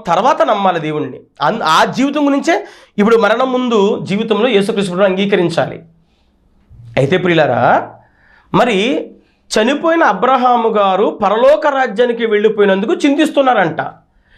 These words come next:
ఏంటి, పరలోక రాజ్యం వెళ్ళాలనే కదా విశ్వాసంగా బ్రతకటం,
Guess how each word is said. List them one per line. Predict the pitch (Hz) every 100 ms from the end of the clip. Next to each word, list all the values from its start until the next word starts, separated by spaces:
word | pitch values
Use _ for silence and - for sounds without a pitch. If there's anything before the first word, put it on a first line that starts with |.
| _ -
ఏంటి, | 185 220
పరలోక | 214 170 170 208 262 277
రాజ్యం | 269 269 226 247 269
వెళ్ళాలనే | 254 254 262 254 254
కదా | 254 254
విశ్వాసంగా | 240 247 254 254 240
బ్రతకటం, | 214 226 240 247